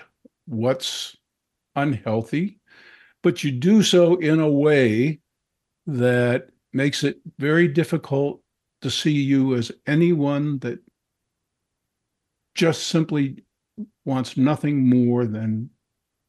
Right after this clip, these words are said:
your welfare and the welfare of all. Uh, as soon as it becomes apparent that you have nothing but, uh, good intention,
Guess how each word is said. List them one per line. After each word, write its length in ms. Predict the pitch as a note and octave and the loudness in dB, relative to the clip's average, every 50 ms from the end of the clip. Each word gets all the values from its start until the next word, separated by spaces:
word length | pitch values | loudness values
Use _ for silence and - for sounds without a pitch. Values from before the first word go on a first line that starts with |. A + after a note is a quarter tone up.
| _ _ | _ _
your 260 | - C3+ C#3 D#3+ E3 | 0 2 4 4 4
welfare 720 | C#3 C3 C3+ C3+ C3+ C3+ - - A#2+ B2 B2 A#2+ A2+ - - | 4 4 4 4 2 0 -2 -2 -2 -2 -2 -2 -6 -8 -8
and 160 | - A2 G#2+ | -6 -4 -4
the 60 | A2 A2 | -2 -2
welfare 560 | A2+ B2 B2+ B2+ B2+ A#2+ - A#2+ A2 G#2+ G#2+ | -2 -2 -2 -2 -4 -4 -4 -4 -4 -4 -4
of 100 | F#2+ F#2 | -6 -6
all. 340 | F2 C2+ - - - - _ _ _ _ - - - - _ _ _ _ _ _ _ _ _ _ - | -8 -8 -10 -12 -16 -20 _ _ _ _ -20 -20 -20 -20 _ _ _ _ _ _ _ _ _ _ -8
Uh, 260 | D#3+ B2 A2 G#2 - - F#3+ D#3+ | -6 -4 -4 -6 -8 -10 -10 -10
as 100 | B2+ - | -8 0
soon 180 | - G3 G#3 | 2 4 4
as 140 | G#3+ F3+ - | 4 4 2
it 80 | F3 D#3+ | 2 0
becomes 480 | F3 C#3+ - - D3 D#3+ D#3+ C#3 D3+ | 0 -2 -2 -2 0 0 0 0 0
apparent 560 | D3+ B2 - - C#3+ C#3+ C3+ C3+ C#3+ C#3 B2 - _ _ _ | -2 -4 -2 -2 0 2 2 2 2 0 -4 -10 _ _ _
that 320 | C3+ B2 A#2+ A#2 B2 A#2+ - | -2 -2 0 -2 -2 -4 -6
you 200 | - B2+ C3 B2 | -4 -2 -2 -2
have 400 | - A2+ B2+ B2+ B2 A#2+ A#2 A2+ | 0 0 0 2 2 0 0 0
nothing 500 | A#2 A#2 C3+ D#3+ D3 - F3 E3+ F3 D#3+ | 0 2 2 0 0 2 2 2 2 2
but, 220 | C3+ C3 B2 B2 - _ _ _ _ _ _ _ _ _ _ _ _ _ _ _ _ _ _ _ | 0 -2 -2 -4 -8 _ _ _ _ _ _ _ _ _ _ _ _ _ _ _ _ _ _ _
uh, 280 | - B2 A#2 A2+ A#2 - - D3 D3 - _ | -6 -4 -4 -4 -6 -8 -12 -14 -16 -10 _
good 200 | - D3+ D#3 C#3 | 0 0 0 2
intention, 720 | C#3 C3+ A#2+ - - - D3 C#3 - - A3 B3+ B3+ B3+ | 2 0 0 0 0 0 0 0 2 2 2 2 2 0